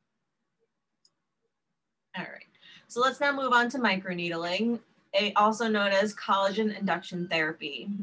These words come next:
And what microneedling does is it stimulates your skin's natural ability to repair itself. So basically what we're doing when we do a microneedling treatment is creating small little micropunctures into the skin.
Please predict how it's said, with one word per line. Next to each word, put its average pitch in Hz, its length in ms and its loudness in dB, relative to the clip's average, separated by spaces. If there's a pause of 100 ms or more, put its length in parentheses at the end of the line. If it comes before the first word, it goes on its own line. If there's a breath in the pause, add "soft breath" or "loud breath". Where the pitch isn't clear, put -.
And 208 180 -2
what 208 260 4
microneedling 233 640 2
does 196 200 0
is 196 120 -6
it 180 80 -12
stimulates 262 580 -6
your 202 140 -8
skin's 196 600 -2
natural 247 760 2
ability 190 500 -2
to 196 140 -10
repair 160 340 -4
itself. - 380 -12 (520 loud breath)
So 233 160 0
basically 277 400 0
what 240 140 0
we're 208 120 -2
doing 285 300 2
when 226 160 0
we 208 160 0
do 202 140 -2
a 190 80 2
microneedling 196 680 0
treatment 185 400 -10
is 190 160 -6
creating 220 340 -2
small 208 400 2
little 254 180 2
micropunctures 220 880 0
into 190 400 -4
the 175 140 -8
skin. 175 640 -6